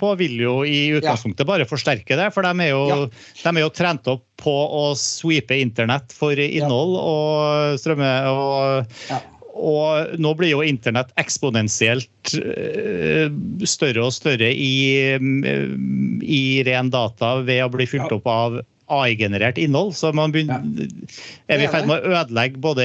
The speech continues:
Speaker 1: internett og alle innholdskanaler for oss selv ved å, ved å,
Speaker 2: Ja.
Speaker 1: eh,
Speaker 2: Det blir reduktivt
Speaker 1: ved å, ved å
Speaker 2: alt sammen.
Speaker 1: autogenerere,
Speaker 2: Ja. Ja.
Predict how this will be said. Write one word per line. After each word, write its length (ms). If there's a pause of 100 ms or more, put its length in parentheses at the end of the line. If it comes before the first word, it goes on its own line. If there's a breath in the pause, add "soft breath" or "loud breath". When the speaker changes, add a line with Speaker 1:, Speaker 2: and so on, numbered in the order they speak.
Speaker 1:
internett 640 (240)
og 1080
alle 260
innholdskanaler 560
for 160
oss 140
selv 240
ved 120
å, 400
ved 220
å, 600 (640 loud breath)
Speaker 2:
Ja. 180 (220)
Speaker 1:
eh, 240 (440)
Speaker 2:
Det 80
blir 200
reduktivt 340
Speaker 1:
ved 120
å, 220
ved 160
å 60
Speaker 2:
alt 100
sammen. 300
Speaker 1:
autogenerere, 680
Speaker 2:
Ja. 500
Ja. 180